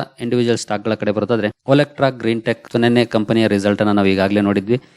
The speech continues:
ಯಾವ ರೀತಿ ರಿಯಾಕ್ಷನ್ ಮಾರ್ಕೆಟ್ ಅಲ್ಲಿ ಬರುತ್ತೆ ಅನ್ನೋಂಥ ಕುತೂಹಲ ಇತ್ತು. ರಿಯಾಕ್ಷನ್ ನೋಡ್ಬೋದು, ಏಳು ಪರ್ಸೆಂಟ್ ರ್ಯಾಲಿ. ಅಂದ್ರೆ ಕಂಪನಿಯ ರಿಸಲ್ಟ್ ಗೆ ಮಾರ್ಕೆಟ್ ಕೂಡ ಅಪ್ರಿಶಿಯೇಟ್ ಮಾಡಿದೆ ಅಥವಾ ಥಂಬ್ಸ್ ಅಪ್ ಅನ್ನ ಕೊಟ್ಟಿದೆ ಅಂತಾನೆ ಹೇಳ್ಬೋದು.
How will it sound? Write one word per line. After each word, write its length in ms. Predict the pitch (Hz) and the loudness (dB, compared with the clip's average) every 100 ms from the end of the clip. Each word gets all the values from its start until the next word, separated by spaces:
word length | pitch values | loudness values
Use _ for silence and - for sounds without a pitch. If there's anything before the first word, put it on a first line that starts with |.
| _ - | _ -2
ಯಾವ 80 | 113 | 2
ರೀತಿ 200 | 127 120 | 2 4
ರಿಯಾಕ್ಷನ್ 460 | 110 113 - 127 110 | 4 4 2 -2 0
ಮಾರ್ಕೆಟ್ 320 | 90 - 107 | -2 -2 -2
ಅಲ್ಲಿ 140 | 110 | -2
ಬರುತ್ತೆ 500 | 98 104 107 - 113 | 0 2 2 0 0
ಅನ್ನೋಂಥ 380 | 110 104 104 101 | 2 2 0 -2
ಕುತೂಹಲ 440 | 101 95 - 104 | -4 -2 0 0
ಇತ್ತು. 260 | 101 95 117 120 _ _ - | 0 -2 -4 -4 _ _ -4
ರಿಯಾಕ್ಷನ್ 380 | 104 104 - 104 | -2 -2 -2 -2
ನೋಡ್ಬೋದು, 320 | 101 101 110 | 0 0 -2
ಏಳು 340 | 98 101 104 | 0 -2 -2
ಪರ್ಸೆಂಟ್ 400 | 101 98 - 101 | -2 -6 -6 -6
ರ್ಯಾಲಿ. 260 | 101 90 80 _ _ | -4 -4 -6 _ _
ಅಂದ್ರೆ 280 | 151 143 139 | -4 0 0
ಕಂಪನಿಯ 560 | - 120 117 127 127 127 - | -2 -8 -4 -4 -2 -4 -4
ರಿಸಲ್ಟ್ 380 | 104 107 123 127 | -4 0 -2 0
ಗೆ 360 | 110 107 _ _ - | -4 -4 _ _ -6
ಮಾರ್ಕೆಟ್ 360 | 101 101 113 - | -4 0 -2 -2
ಕೂಡ 200 | 113 110 | 0 2
ಅಪ್ರಿಶಿಯೇಟ್ 720 | - - 117 101 110 101 104 | 0 -4 -6 -2 -2 -2 -2
ಮಾಡಿದೆ 280 | 101 104 | 0 -2
ಅಥವಾ 520 | 113 _ - - 107 107 | -4 _ -20 -6 -2 -2
ಥಂಬ್ಸ್ 460 | - 110 104 104 | -2 -2 -2 0
ಅಪ್ 160 | 104 107 | 0 0
ಅನ್ನ 100 | 101 | -4
ಕೊಟ್ಟಿದೆ 400 | 101 101 104 101 | -2 -4 -2 -2
ಅಂತಾನೆ 260 | 98 101 | -2 -2
ಹೇಳ್ಬೋದು. 520 | 101 98 107 139 _ | -2 0 -2 -6 _